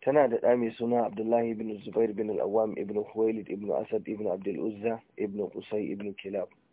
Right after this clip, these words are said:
Ana ce da shi Abubakar ko kuma Abu Khubayb, duk sunan shi ne ko alkunyarsa ne. Al-Qurashi al-Asadi.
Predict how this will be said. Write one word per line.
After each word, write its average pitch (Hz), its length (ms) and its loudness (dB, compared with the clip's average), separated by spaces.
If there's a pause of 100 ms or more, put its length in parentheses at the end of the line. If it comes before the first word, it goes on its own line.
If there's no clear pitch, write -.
(760)
Ana 110 200 -2
ce 104 160 -6
da 95 60 -10
shi - 180 0
Abubakar 82 500 -2 (360)
ko 101 160 -6
kuma 104 280 -2
Abu 95 240 0
Khubayb, 92 380 -4 (300)
duk 101 120 -10 (720)
sunan 98 300 -6
shi 98 140 -12
ne 104 240 -6 (140)
ko - 140 0
alkunyarsa 90 600 -4
ne. - 160 -14 (1200)
Al-Qurashi 110 760 2
al-Asadi. - 540 -2